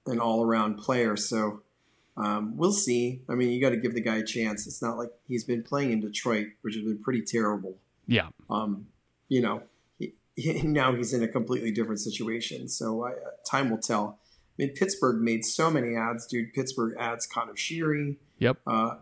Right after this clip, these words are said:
Speaker 1: Evan Rodriguez, Patrick Marleau, um, and they, oh, they added somebody else, dude. Who, who am I forgetting? They added, um, but they added a fourth player too. Uh,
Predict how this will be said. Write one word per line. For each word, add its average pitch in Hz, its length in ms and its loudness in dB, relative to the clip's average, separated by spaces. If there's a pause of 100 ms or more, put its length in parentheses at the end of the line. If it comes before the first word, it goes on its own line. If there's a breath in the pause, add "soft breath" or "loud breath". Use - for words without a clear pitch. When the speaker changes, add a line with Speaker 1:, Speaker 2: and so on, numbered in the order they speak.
(120)
Speaker 1:
Evan 117 300 2
Rodriguez, 127 600 0
Patrick - 420 -6
Marleau, 127 760 2 (580)
um, 110 720 2 (320)
and 113 380 2
they, 113 260 -2 (360)
oh, 87 260 -4
they 143 100 -6
added 156 220 -4
somebody 117 340 0
else, 107 320 -2
dude. 117 180 -8
Who, 147 180 -4
who 151 180 -4
am 156 80 -4
I 123 120 -10
forgetting? 120 440 -10 (520)
They 123 140 -2
added, 127 440 -6 (260)
um, - 520 -6 (280)
but 147 260 -8
they 135 260 -8
added 123 280 -2
a 104 60 -4
fourth 131 520 -6
player 110 340 -4
too. 113 360 -2 (1120)
Uh, 64 220 -6